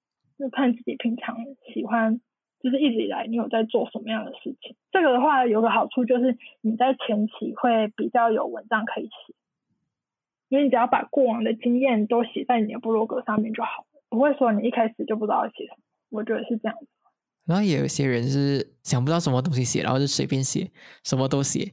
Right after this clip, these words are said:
Speaker 2: <laughs> 就，
Speaker 1: <laughs>
Speaker 2: 就很杂的。
Speaker 1: 对，对，对，因为什么都写，其实有，就是有一个缺点，就是人家不知道你，就是人家想到你会没有印象你是写什么的。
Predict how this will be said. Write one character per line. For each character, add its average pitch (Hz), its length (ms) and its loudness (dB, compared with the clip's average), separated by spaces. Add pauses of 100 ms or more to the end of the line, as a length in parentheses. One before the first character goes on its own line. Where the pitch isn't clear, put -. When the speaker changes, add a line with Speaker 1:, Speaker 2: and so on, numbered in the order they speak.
(120)
Speaker 2:
<laughs> - 880 -4
就， 151 100 2 (140)
Speaker 1:
<laughs> 233 160 4
Speaker 2:
就 165 100 4
很 156 300 0
杂 - 380 0
的。 135 120 2 (320)
Speaker 1:
对， 247 200 2
对， 233 160 2
对， 226 80 2 (300)
因 339 60 2
为 403 80 4 (300)
什 269 80 4
么 247 220 4
都 302 180 4 (160)
写， 226 240 2
其 247 80 2
实 240 160 0
有， 214 220 0 (100)
就 311 140 2
是 311 120 0
有 214 160 4
一 202 40 -2
个 196 160 -4
缺 226 220 0
点， 214 140 2
就 214 60 4
是 233 100 6
人 220 160 2
家 220 140 4
不 233 140 -2
知 220 100 -4
道 226 320 4
你， 226 260 2 (640)
就 381 80 4
是 381 100 6
人 254 140 4
家 277 220 4 (840)
想 240 120 4
到 311 160 4
你 233 220 0
会 285 240 2
没 254 80 4
有 247 160 2
印 240 200 4
象 226 220 0
你 220 120 -2
是 269 140 0
写 - 180 -2
什 240 100 -2
么 - 200 -6
的。 - 180 -12